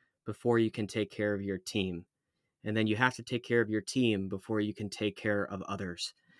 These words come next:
And that, that's something that stuck with me. And I will admittedly say that early on in my H R career,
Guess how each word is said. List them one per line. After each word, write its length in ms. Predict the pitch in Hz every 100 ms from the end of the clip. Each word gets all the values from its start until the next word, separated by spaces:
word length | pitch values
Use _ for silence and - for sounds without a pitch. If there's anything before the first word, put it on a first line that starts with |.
| - - - _
And 480 | 110 107 104 104 101 - _ _
that, 260 | 107 131 - -
that's 180 | 120
something 300 | - 131 123
that 140 | 113 104
stuck 320 | - 117 -
with 200 | 113 -
me. 320 | 113 101 98 - _ _ _ -
And 640 | 107 104 101 101 98 98 _ -
I 140 | 104
will 300 | 101 107 101 107
admittedly 600 | 104 147 139 92 104 101
say 500 | - 104 98 98 85
that 200 | 104 101 -
early 340 | 117 117 110
on 180 | 104 110
in 60 |
my 120 | 110 98
H 240 | 98 -
R 120 | 107
career, 680 | - 101 104 120 117 101